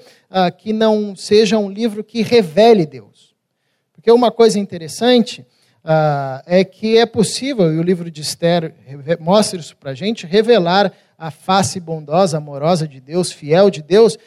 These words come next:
mesmo quando não se expressa de forma clara o nome de Deus ou os derivados de Deus. Da mesma forma que o contrário também é verdade, né? Não é pelo muito falar que a gente, ah, demonstra, ah, essa face de Deus ou qualquer face de Deus.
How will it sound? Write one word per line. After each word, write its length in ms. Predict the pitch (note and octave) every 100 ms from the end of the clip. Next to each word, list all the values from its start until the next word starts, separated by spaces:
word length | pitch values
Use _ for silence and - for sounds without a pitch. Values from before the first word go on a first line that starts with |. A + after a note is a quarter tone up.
| _
mesmo 380 | F3 G#3 A#3+ C4
quando 400 | - G#3+ A#3+ B3+
não 220 | A#3 A3+
se 140 | A3+ A#3
expressa 460 | - F3 F#3 -
de 140 | G3 D#3+
forma 340 | - F#3 G#3+
clara 400 | G3+ F#3+ G3+ A#3+
o 60 | G3+
nome 300 | F3 G#3 F#3+
de 120 | C#3+
Deus 400 | C#3 D#3+ A3 D#3+
ou 120 | E3
os 100 | E3+
derivados 560 | F3+ G3 D3 D#3 D#3+ B2+
de 100 | B2
Deus. 300 | _ _ _ _ _ _
Da 100 | A3
mesma 280 | C#4+ E4+ C#4+
forma 260 | - B3+
que 80 | B3
o 60 | C#4+
contrário 480 | A3+ F#3 G3+ A3 G#3+
também 260 | G#3 G#3+
é 40 | A3+
verdade, 520 | A3 E3+ E3 E3 C3+
né? 140 | D3+
Não 180 | E3 D#3+
é 120 | G3+
pelo 240 | G3+ G#3 F#3+
muito 240 | F#3 -
falar 360 | - E3 C#3+ F3+
que 100 | -
a 20 |
gente, 400 | F3+ G3+ - G#3 _ _
ah, 220 | - F3 E3
demonstra, 680 | F#3+ F3 F3+ G#3 - G3 D#3+ _ _
ah, 260 | D3 C#3+ _
essa 380 | D#3+ F#3 - F3
face 380 | - F3+ D#3+ D#3+
de 120 | C#3
Deus 360 | C#3 F3+ F3
ou 80 | D#3+
qualquer 360 | D3+ D#3+ - D#3+
face 400 | - D#3 D3 -
de 140 | B2+
Deus. 380 | A#2 G#2 _ -